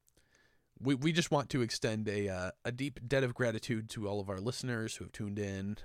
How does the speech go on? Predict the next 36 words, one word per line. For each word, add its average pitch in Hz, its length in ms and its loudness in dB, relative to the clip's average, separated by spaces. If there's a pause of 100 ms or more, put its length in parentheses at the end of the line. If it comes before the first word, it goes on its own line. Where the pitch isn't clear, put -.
(180)
Um, 87 360 -8 (720)
we've, 107 220 -2
we've 120 260 2
really 147 240 10
had 139 140 8
a 127 60 6
lot 123 240 6
of 113 80 0
fun 131 580 -2 (640)
doing 131 200 2
this 135 140 -2
podcast. 139 760 -4 (760)
Um, 98 460 -2 (920)
you 101 220 2
know, 98 140 0
it's, 113 180 0
it's - 200 0
fun 202 240 4
to 143 80 4
just, 107 180 -4 (920)
uh, 110 240 4
talk 131 400 6 (240)
every 117 220 2
week, 117 340 0 (580)
'cause 131 200 4
like 160 160 6
we, 139 120 -6
like 165 260 6
we've 160 160 4
said 143 180 4
before, 127 560 6
uh, 110 220 2
T 156 120 2
K 160 200 4
and 139 120 2
I, 117 300 2